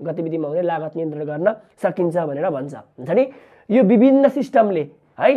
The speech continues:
यो विभिन्न सिस्टम सबै क्षेत्रमा लागु हुन्छ भने होइन, एउटा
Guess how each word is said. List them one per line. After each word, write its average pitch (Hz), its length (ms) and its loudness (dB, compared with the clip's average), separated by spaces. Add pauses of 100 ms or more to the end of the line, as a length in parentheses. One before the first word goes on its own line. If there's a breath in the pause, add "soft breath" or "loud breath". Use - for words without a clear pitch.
(180)
यो 175 80 0
विभिन्न 262 400 4
सिस्टम 269 360 -2 (280 soft breath)
सबै 247 320 4
क्षेत्रमा 233 320 -2
लागु 220 220 4
हुन्छ 196 160 2
भने 180 240 0
होइन, 180 100 -2 (240 soft breath)
एउटा 262 300 8